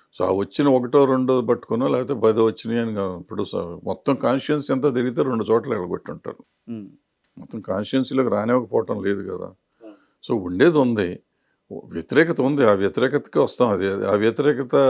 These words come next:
Speaker 1: ఎలా ఉంది అనేది ఏంటంటే ఇప్పుడు for example, ఆ, గవర్నమెంట్ ఎంప్లాయీస్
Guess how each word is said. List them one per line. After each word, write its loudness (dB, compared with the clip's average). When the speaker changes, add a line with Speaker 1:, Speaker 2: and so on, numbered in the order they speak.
Speaker 1:
ఎలా 6
ఉంది 4
అనేది 0
ఏంటంటే -4
ఇప్పుడు 0
for 4
example, 2
ఆ, 2
గవర్నమెంట్ 6
ఎంప్లాయీస్ 2